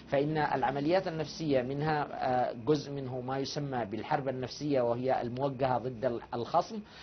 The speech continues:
وجزء آخر وهو الأكثر خطورة وهي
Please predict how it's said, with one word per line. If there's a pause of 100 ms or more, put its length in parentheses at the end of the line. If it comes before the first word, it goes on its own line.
(200)
وجزء
آخر
وهو
الأكثر
خطورة
وهي